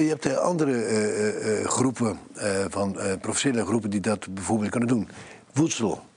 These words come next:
Het verlies van voedsel. Vij-, dertig procent van voedsel wordt verloren. We spreken dat we dus, eh, daar een groot verlies op hebben en zo. Dat is niet goed voor het milieu.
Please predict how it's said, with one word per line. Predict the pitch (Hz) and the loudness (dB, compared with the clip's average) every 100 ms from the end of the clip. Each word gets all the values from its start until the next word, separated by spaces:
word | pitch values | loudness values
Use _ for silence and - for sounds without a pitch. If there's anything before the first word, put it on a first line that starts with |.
| - - - - | -20 -20 -20 -14
Het | - - | -6 -2
verlies | 123 127 147 | 2 2 2
van | - 117 | 0 0
voedsel. | 113 117 85 | 0 0 -4
Vij-, | - 120 110 92 | 0 0 0 0
dertig | 131 - | -2 -2
procent | 113 107 127 110 | -4 0 0 -2
van | 117 104 | -4 -2
voedsel | 107 127 - 135 - _ _ _ _ _ | 0 0 0 -2 -4 _ _ _ _ _
wordt | 107 95 | -6 -4
verloren. | 98 80 64 - - _ _ _ _ - _ - _ - _ - | -4 -2 -4 -10 -20 _ _ _ _ -20 _ -20 _ -20 _ -12
We | 85 | -10
spreken | - 95 90 87 | -6 -4 -2 -2
dat | 90 | -2
we | 85 | -2
dus, | 87 85 - | -4 -6 -4
eh, | 85 85 78 | -2 -2 -2
daar | 92 82 | -2 -2
een | |
groot | 71 98 | -4 -6
verlies | - 117 123 | -2 -2 0
op | 90 | -2
hebben | 92 85 | -2 -4
en | 87 | -4
zo. | 101 95 | -2 -2
Dat | 87 | -4
is | |
niet | 90 | -6
goed | - 120 | -4 -4
voor | - 101 87 | -2 -2 -2
het | 87 | -2
milieu. | 90 101 127 151 | 2 2 4 0